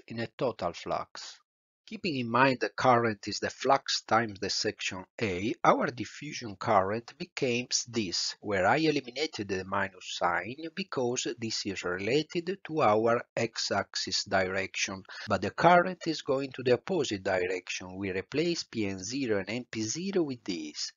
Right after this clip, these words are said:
As we said, the N fluxes reinforces the P flux, and the total current has this direction.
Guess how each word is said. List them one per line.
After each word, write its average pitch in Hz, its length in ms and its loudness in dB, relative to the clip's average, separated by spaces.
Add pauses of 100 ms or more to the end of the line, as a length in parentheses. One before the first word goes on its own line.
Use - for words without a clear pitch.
(540)
As - 100 0
we 127 140 2
said, 98 500 4
the - 400 -2
N 160 260 6
fluxes - 720 0
reinforces 120 800 2
the 107 200 -2
P 165 220 -2
flux, - 680 -2 (420)
and 98 220 -2
the 92 120 -2 (100)
total 180 380 10
current 123 640 4 (100)
has 101 240 -4
this 135 360 -2
direction. 110 720 -2